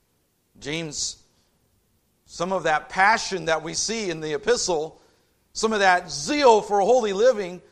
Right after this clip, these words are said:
some of that desire for believers to quit living this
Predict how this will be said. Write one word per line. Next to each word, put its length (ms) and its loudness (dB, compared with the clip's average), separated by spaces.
some 200 -2
of 60 -2
that 220 0
desire 560 4
for 300 0
believers 640 -2
to 220 -4
quit 360 -2
living 440 -2
this 460 -2